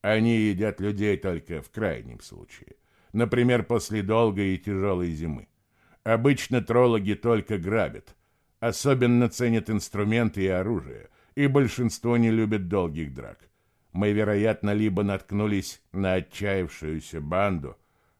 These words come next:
либо показались им совсем беззащитными. Иначе они не перешли бы к открытой схватке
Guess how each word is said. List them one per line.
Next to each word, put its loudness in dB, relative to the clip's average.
либо 2
показались 0
им 0
совсем -6
беззащитными. -10
Иначе 2
они 2
не 4
перешли -2
бы -6
к -14
открытой -4
схватке -4